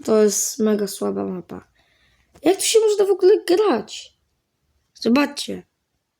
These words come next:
Tu się chować nie da. Jeszcze ten ze snajpy.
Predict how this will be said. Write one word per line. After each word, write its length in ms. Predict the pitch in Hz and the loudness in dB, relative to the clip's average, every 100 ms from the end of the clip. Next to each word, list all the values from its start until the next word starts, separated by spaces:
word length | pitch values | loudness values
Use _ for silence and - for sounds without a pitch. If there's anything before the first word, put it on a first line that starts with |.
| _ | _
Tu 80 | - | -6
się 220 | - 254 | -4 -4
chować 640 | - - - 427 240 - | -6 -6 -2 0 0 -2
nie 180 | 208 196 | -4 -6
da. 160 | 180 180 _ _ _ _ _ _ _ _ _ _ _ _ _ _ _ _ _ _ _ _ _ _ _ _ _ _ | -8 -12 _ _ _ _ _ _ _ _ _ _ _ _ _ _ _ _ _ _ _ _ _ _ _ _ _ _
Jeszcze 240 | - - - | -16 -14 -10
ten 240 | 202 196 | -6 -6
ze 100 | 196 | -6
snajpy. 500 | 196 - 196 175 185 | -8 -8 -10 -12 -16